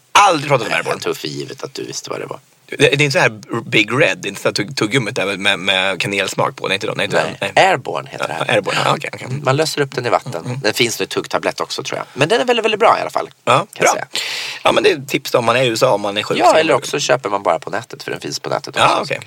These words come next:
Speaker 1: Airborne. Okej, trevligt. Eh, du, jag, jag, det här vet jag inte om det är sant eller inte, så här, men jag tänkte bara, eh, bara ett tips om
Speaker 2: Kan
Speaker 1: man
Speaker 2: du alla dina utantill?
Speaker 1: Ja, jag tror jag kan.
Speaker 2: Aha, okej.
Speaker 1: Ja, ja. Nej,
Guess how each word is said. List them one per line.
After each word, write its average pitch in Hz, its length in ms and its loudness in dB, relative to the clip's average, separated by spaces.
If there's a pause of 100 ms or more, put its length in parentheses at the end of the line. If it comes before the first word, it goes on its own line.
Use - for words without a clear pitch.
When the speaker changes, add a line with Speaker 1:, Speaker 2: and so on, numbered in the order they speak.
(140)
Speaker 1:
Airborne. - 300 -8 (540)
Okej, - 220 -4
trevligt. - 380 -4 (300)
Eh, 117 120 6 (580)
du, 175 500 4
jag, 170 300 4
jag, 151 240 2 (300)
det 123 80 0
här 127 120 6
vet 127 220 0
jag 98 120 0
inte 95 120 -2
om 98 100 -2
det 98 60 2
är - 20 4
sant 101 320 2
eller 82 100 0
inte, - 200 -2
så - 80 -4
här, - 120 0
men 113 240 0 (1400)
jag 135 100 0
tänkte 143 220 4
bara, 120 180 8 (300)
eh, 113 220 2
bara 120 160 4
ett - 240 -4
tips - 500 0
om - 140 -6
Speaker 2:
Kan 170 100 6
Speaker 1:
man 254 140 0
Speaker 2:
du 107 160 4
alla 87 200 4
dina 82 220 -6
utantill? 85 460 -4 (120)
Speaker 1:
Ja, - 120 -12
jag 175 100 2
tror - 120 -2
jag - 60 0
kan. 90 200 -4 (120)
Speaker 2:
Aha, - 280 -8
okej. - 160 -10
Speaker 1:
Ja, 127 180 -4
ja. 113 180 -6 (440)
Nej, 117 160 -2